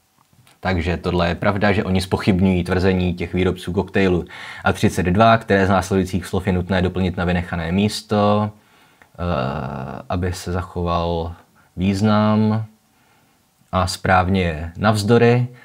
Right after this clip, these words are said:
jo, že tento názor sdílí většina názoru, teda, že jsou to šarlatáni, ty výrobci koktejlu,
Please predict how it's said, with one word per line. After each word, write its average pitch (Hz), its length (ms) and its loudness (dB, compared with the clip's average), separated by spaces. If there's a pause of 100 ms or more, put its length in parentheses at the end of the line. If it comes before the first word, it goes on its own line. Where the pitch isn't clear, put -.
(140)
jo, 98 160 0
že 101 80 2
tento 110 280 4
názor 101 480 4
sdílí 98 420 2
většina 90 360 0
názoru, 120 580 4 (140)
teda, 87 200 0
že 90 80 -2
jsou 92 120 -2
to 87 100 0
šarlatáni, 107 520 2
ty 110 100 -4
výrobci 107 240 0
koktejlu, 120 520 0